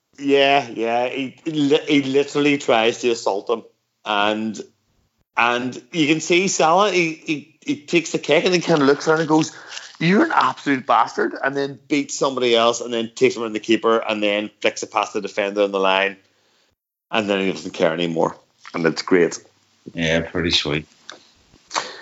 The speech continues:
Speaker 1: So look, last one, um, and Chief, you may have inadvertently answered this, but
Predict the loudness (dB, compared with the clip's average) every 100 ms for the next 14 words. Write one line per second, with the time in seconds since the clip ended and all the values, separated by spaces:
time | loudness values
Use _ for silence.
0 | -16 -6 -2 2 2 2 -6 -18 _ _
1 | _ _ _ _ _ 0 2 2 0 0
2 | 0 0 -2 -14 _ _ -2 2 4 2
3 | -2 -10 -4 -4 -2 -4 0 4 4 2
4 | -2 -6 -6 -6 0 2 2 2 2 2
5 | 2 0 0 2 0 -2 2 2 2